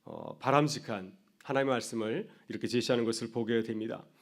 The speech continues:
오늘 우리들이 세 가지 다른 결혼과 이혼의 문제를 나누려고 하는데요. 첫 번째 케이스는 결혼하지 않은 사람들의 이야기이고요. 또 그리고 이제 사별한, 어, 남자나 여자의 그 가정에 대해서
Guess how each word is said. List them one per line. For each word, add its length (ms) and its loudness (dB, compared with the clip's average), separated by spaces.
오늘 160 10
우리들이 260 12
세 220 6
가지 280 10
다른 360 8
결혼과 360 8
이혼의 340 10
문제를 480 6
나누려고 420 4
하는데요. 560 2
첫 140 2
번째 300 8
케이스는 640 6
결혼하지 500 4
않은 340 4
사람들의 540 0
이야기이고요. 680 -4
또 100 2
그리고 480 4
이제 420 4
사별한, 680 0
어, 220 -14
남자나 480 2
여자의 460 0
그 140 -4
가정에 560 -2
대해서 520 0